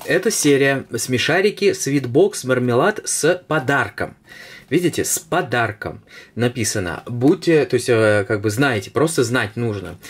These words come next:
А, свитбокс прекрасная история. Это сладенькие подарочки, коробочки со всякими, а, приколюшечками. И, а, вот, э, есть у них иногда серии, когда там не игрушка, а именно подарок.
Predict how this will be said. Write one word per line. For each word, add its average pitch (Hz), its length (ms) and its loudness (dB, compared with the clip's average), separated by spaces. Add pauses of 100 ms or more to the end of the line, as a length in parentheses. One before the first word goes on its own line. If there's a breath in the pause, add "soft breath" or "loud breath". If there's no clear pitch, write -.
(220 loud breath)
А, 107 540 0
свитбокс 160 500 2
прекрасная 131 680 -2
история. 113 540 2
Это 110 400 0
сладенькие 113 920 0 (280 loud breath)
подарочки, 127 560 0
коробочки 117 600 2
со 113 160 -2
всякими, 107 680 0 (280 loud breath)
а, 117 240 2
приколюшечками. 135 1080 0 (520 loud breath)
И, 165 400 0
а, 113 800 2 (160)
вот, 127 420 0
э, 123 120 0 (500)
есть 165 320 2
у - 20 0
них 151 140 -2
иногда 135 200 2
серии, 196 300 2
когда 139 280 -2
там 120 200 0
не 135 160 2
игрушка, 156 340 0
а 120 100 -2
именно 151 200 2
подарок. 120 560 -2